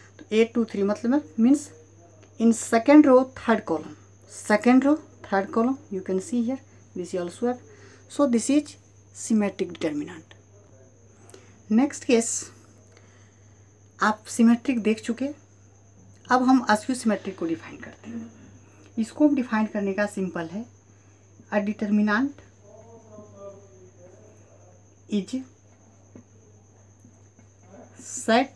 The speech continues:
to be skew symmetric, skew symmetric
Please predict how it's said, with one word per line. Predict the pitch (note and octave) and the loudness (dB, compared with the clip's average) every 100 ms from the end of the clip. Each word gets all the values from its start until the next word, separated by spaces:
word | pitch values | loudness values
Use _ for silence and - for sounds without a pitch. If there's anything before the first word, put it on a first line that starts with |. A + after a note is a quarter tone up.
| - | -8
to | F3 | -8
be | F#3 A#3+ - - - - - - - - - - - - _ _ _ - - - - - - - - - - - F#3+ | -8 -10 -14 -20 -20 -20 -20 -20 -20 -20 -20 -20 -20 -20 _ _ _ -20 -20 -20 -20 -20 -20 -20 -20 -20 -20 -12 -12
skew | - - C4 | -12 -10 -8
symmetric, | B3 G#3 E3+ - A3 - - _ _ - _ _ _ _ _ _ _ _ - _ _ - - _ _ _ _ - _ _ _ _ - _ - _ - _ - G#3 | -2 -2 -2 -4 -10 -10 -20 _ _ -20 _ _ _ _ _ _ _ _ -20 _ _ -20 -20 _ _ _ _ -20 _ _ _ _ -20 _ -20 _ -20 _ -14 -14
skew | - - A#3 | -12 -10 -10
symmetric | - F#3+ F#3 - A#3+ - | -6 -6 -6 -6 -10 -10